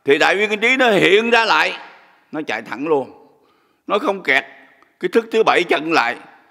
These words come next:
nó không kẹt cái thức thứ sáu chặn lại, nó đưa thẳng cái sở thành tác trí là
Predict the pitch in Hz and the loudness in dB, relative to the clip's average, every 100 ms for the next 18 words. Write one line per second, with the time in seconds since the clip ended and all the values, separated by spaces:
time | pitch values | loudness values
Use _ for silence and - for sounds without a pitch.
0 | _ _ - 185 208 202 139 - 165 196 | _ _ -6 -2 -2 -2 -4 -4 -6 -6
1 | 190 196 190 202 214 240 151 139 117 123 | -4 -4 -2 -2 -2 -4 -2 -2 -2 -6
2 | - _ _ _ _ - 196 208 226 220 | -16 _ _ _ _ -8 0 4 4 2
3 | 151 175 196 214 214 - - _ _ _ | -2 -4 0 0 0 -6 -20 _ _ _
4 | _ _ _ _ _ - 143 196 151 131 | _ _ _ _ _ -4 -2 0 -2 -2
5 | 185 208 233 226 151 151 139 - | -4 -4 -2 0 2 0 -4 -14